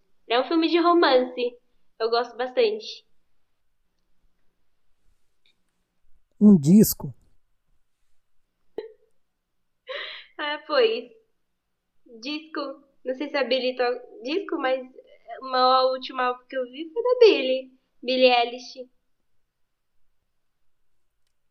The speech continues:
Speaker 2: Um lugar.
Speaker 1: Um lugar marcante? Teatro.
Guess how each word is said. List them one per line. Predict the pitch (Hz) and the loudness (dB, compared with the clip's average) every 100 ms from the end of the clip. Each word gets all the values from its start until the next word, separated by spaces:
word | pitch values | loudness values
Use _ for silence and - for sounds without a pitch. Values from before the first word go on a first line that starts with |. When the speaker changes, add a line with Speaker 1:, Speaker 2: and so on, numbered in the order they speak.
| _ _ _ _ _ _ _ _ - | _ _ _ _ _ _ _ _ -8
Speaker 2:
Um | 214 | -4
lugar. | 190 151 170 180 151 _ _ _ _ _ _ _ _ _ _ _ _ _ _ _ _ _ _ _ _ _ _ _ _ _ _ - | -4 -4 -4 -6 -8 _ _ _ _ _ _ _ _ _ _ _ _ _ _ _ _ _ _ _ _ _ _ _ _ _ _ -10
Speaker 1:
Um | 247 | -6
lugar | 247 233 233 254 269 | -4 -2 0 0 0
marcante? | 247 214 - 254 269 294 302 - - 220 214 220 - _ _ _ _ _ _ _ _ _ _ _ _ _ _ 269 262 254 | -4 -6 -6 -6 -6 -8 -14 -16 -14 -10 -10 -12 -18 _ _ _ _ _ _ _ _ _ _ _ _ _ _ -20 -20 -8
Teatro. | 302 392 302 311 330 | 0 4 4 0 -12